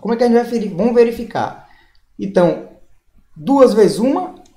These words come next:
duas. Vamos calcular quanto a, a quantidade de divisores. Duas vezes uma, duas. Pra, ou seja, que é a forma de decodificação, pra transformar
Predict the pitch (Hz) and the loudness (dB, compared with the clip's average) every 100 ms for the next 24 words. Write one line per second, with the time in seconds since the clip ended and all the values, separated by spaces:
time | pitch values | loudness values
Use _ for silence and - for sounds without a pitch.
0 | _ _ _ _ 139 143 151 117 - 208 | _ _ _ _ -6 -2 0 -2 -2 -2
1 | 233 262 262 208 202 202 277 302 240 190 | 4 4 4 2 2 2 0 2 0 0
2 | - - 269 214 226 220 240 233 156 143 | -2 -4 0 0 0 -2 -4 -4 -2 -4
3 | 113 - - _ - _ _ - 123 262 | -4 -10 -20 _ -20 _ _ -14 -2 4
4 | 233 151 160 156 135 120 233 311 359 - | 4 4 2 0 -2 -4 -4 -4 -6 -16
5 | - 127 165 165 120 98 - - 175 185 | -18 -6 -2 0 0 -4 -12 -10 -2 -2
6 | 180 202 180 160 143 - 190 - 214 220 | -2 -4 -4 -2 -2 0 -2 0 0 0
7 | 190 220 262 262 254 - 262 - - 208 | 0 2 4 4 2 -2 -4 -2 -6 -4
8 | 190 - - - 214 277 277 294 202 185 | -6 -8 -20 -8 -2 -2 0 0 2 4
9 | 185 226 - | 2 0 -6